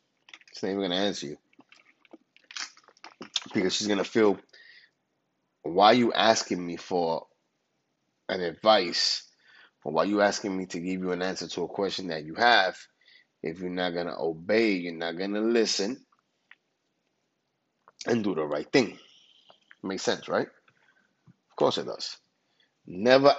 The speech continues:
ask more than once.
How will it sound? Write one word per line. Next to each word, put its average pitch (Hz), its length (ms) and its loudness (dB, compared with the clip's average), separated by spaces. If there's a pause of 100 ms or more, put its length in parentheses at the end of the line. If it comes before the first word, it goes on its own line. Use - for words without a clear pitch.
ask 117 500 2 (1000)
more 80 280 -8
than 87 180 -4
once. 120 500 2